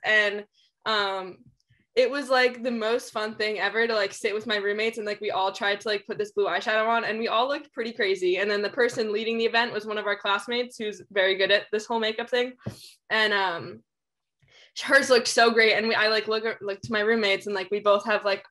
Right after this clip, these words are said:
blue eyeshadow just, like, all over the place, like, and all on our face. But, like,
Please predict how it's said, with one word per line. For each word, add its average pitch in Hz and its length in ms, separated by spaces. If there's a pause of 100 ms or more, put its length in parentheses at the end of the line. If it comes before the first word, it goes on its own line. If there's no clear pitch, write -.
blue 233 200
eyeshadow 226 460
just, 196 140
like, 202 180
all 220 140
over 214 160
the 202 80
place, 196 340
like, 208 220
and 226 160
all 208 180
on 202 140
our 202 100
face. 196 380
But, 208 100
like, 196 260